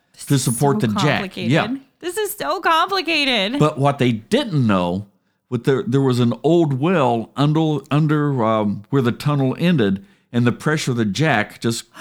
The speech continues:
Speaker 1: <gasps> was pushing the bottom of the tunnel down into the well instead of raising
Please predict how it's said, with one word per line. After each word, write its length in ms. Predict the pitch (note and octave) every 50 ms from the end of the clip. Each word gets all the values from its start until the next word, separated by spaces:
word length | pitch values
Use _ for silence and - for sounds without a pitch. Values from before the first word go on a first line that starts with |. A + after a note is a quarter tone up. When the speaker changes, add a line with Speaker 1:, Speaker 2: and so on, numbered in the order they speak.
| - - - - - _
Speaker 1:
<gasps> 460 | _ _ _ _ _ _ _ _ -
was 160 | - B2+ B2
pushing 480 | - - - - F3+ E3+ - E3+ D3+ C#3
the 60 | B2+
bottom 380 | A2+ G#2 A#2+ C3 C#3+ C#3+ C3+ B2+
of 60 | A#2+
the 60 | A2+
tunnel 340 | A2 - D3 C#3 C3+ C3+ B2
down 640 | A2+ G#2+ B2 C#3+ C#3+ B2 G#2 G2 G2 G2+ G2 - _ _ _ -
into 180 | C#3 C3+ B2
the 120 | A#2 A2 A2+
well 360 | A2+ C3 C3 A#2+ A2+ G#2+ G#2+
instead 320 | A2 A2+ - - D3+ C3
of 160 | A#2+ A2 G#2+
raising 560 | A2+ A#2+ C3 C3+ A#2+ B2 B2+ A#2+ A#2+ A#2 A2+